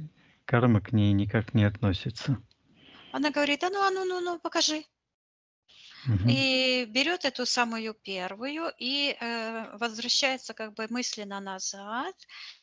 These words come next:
Speaker 2: к этой девушке, вот которая лежит. Потом она перед этим плывет, перед этим она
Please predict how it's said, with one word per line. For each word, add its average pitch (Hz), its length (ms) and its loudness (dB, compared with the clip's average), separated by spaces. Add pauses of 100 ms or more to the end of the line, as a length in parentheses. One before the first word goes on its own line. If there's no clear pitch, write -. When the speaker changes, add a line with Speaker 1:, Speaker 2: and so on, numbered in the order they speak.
(360)
Speaker 2:
к - 40 -4
этой 277 220 2
девушке, 269 800 0
вот 240 160 -6
которая 214 400 -4
лежит. 220 560 -2
Потом 214 260 -6
она 208 320 -4 (320)
перед 220 240 -2
этим 190 340 -4
плывет, 277 880 -2 (960)
перед 247 260 -2
этим 233 320 0
она 202 420 -2